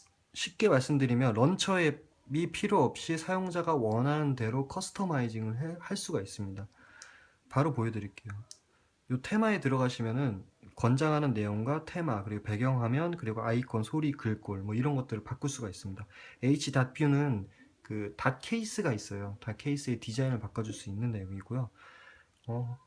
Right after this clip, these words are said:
간단하게 아이콘부터 바꿔볼게요. 제가 지금 아까 전에 버프랑 플렉스 뭐 그런 것들을 받아놨는데, 음,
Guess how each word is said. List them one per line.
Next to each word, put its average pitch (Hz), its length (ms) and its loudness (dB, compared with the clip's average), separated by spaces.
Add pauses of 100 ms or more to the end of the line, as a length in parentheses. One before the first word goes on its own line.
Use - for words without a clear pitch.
(280)
간단하게 156 460 2
아이콘부터 147 800 0
바꿔볼게요. 117 1120 -6
제가 127 240 -2
지금 131 580 0
아까 123 220 -4
전에 131 340 2 (320)
버프랑 120 680 2
플렉스 175 840 -2
뭐 107 380 -4 (880)
그런 135 200 0
것들을 143 260 0
받아놨는데, 113 840 0 (200)
음, 64 560 -12